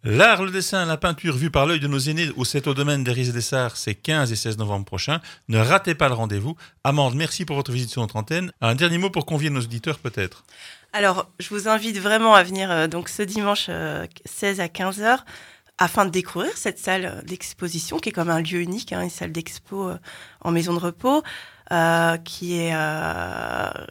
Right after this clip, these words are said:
Speaker 2: qui, qui va être en tout cas très festif. Donc on offre un verre à quinze heures, mais il y aura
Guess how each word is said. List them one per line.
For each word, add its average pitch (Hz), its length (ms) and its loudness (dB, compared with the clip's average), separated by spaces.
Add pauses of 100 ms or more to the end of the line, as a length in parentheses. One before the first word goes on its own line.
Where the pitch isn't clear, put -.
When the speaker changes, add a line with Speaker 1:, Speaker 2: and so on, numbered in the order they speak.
(160)
Speaker 2:
qui, - 240 -16
qui - 200 -8
va 202 220 8
être - 320 -2
en 190 60 -8
tout - 160 -14
cas - 180 2
très - 320 -2
festif. - 640 -6
Donc 196 180 -6
on 185 80 0
offre 220 240 -2
un 208 80 4
verre 185 180 0
à 165 80 4
quinze 175 280 -6
heures, 233 180 6 (500)
mais 196 120 2
il - 20 0
y 190 60 4
aura 180 240 8